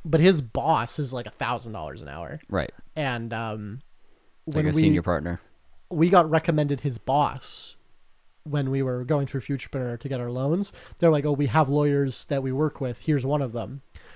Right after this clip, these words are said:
Speaker 1: So we talked to him for, like, three minutes. <laughs> And he was like, "Yeah, uh, you guys sound pretty small. <laughs> I'm gonna, here's my, uh, my, one of my junior associates. Bye." <laughs> And, like, I,
Speaker 2: Yeah.
Speaker 1: and I've never seen him since. <laughs> So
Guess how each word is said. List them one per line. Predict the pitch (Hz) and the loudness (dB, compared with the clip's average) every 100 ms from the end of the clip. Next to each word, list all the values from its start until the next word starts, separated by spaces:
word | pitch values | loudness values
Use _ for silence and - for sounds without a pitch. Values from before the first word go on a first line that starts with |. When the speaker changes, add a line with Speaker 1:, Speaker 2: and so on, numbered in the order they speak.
| - | -2
Speaker 1:
So | 160 | 0
we | |
talked | 143 175 - | 4 4 4
to | 143 | 2
him | 156 165 | 0 0
for, | |
like, | 170 127 - - - - | -2 -2 -8 -20 -14 -8
three | 185 151 160 | -2 0 0
minutes. | 139 190 - - | 0 -2 -4 2
<laughs> | |
And | 254 262 - 151 | 2 2 -2 6
he | 202 | 8
was | 214 | 10
like, | 190 226 | 8 10
"Yeah, | 226 214 - | 12 12 12
uh, | 202 196 | 12 12
you | 196 | 12
guys | 220 214 208 | 10 8 10
sound | 196 180 | 8 8
pretty | 190 170 | 6 4
small. | - 247 220 - | 10 12 12 12
<laughs> | 247 226 | 6 8
I'm | 220 202 | 6 4
gonna, | 196 185 175 165 165 208 - - - - | 4 6 6 4 -2 -10 -18 -20 -20 0
here's | 247 262 | 4 4
my, | 233 208 196 | 8 10 10
uh, | 185 180 165 | 10 8 8
my, | 175 170 160 | 6 4 4
one | 170 185 | 4 6
of | |
my | 175 | 6
junior | 160 185 175 | 6 8 8
associates. | 165 175 156 151 | 8 6 6 2
Bye." | - 175 151 - 294 | 2 2 4 8 8
<laughs> | - | 10
And, | 269 202 | 6 6
like, | 185 | 0
I, | 175 180 | 2 4
Speaker 2:
Yeah. | |
Speaker 1:
and | 196 | 6
I've | 190 156 | 6 4
never | 156 170 170 170 | 2 2 2 0
seen | 175 151 | 0 -2
him | 147 | -2
since. | - 135 151 185 | -2 -2 -2 -6
<laughs> | |
So | - 220 180 220 | -4 -2 0 -2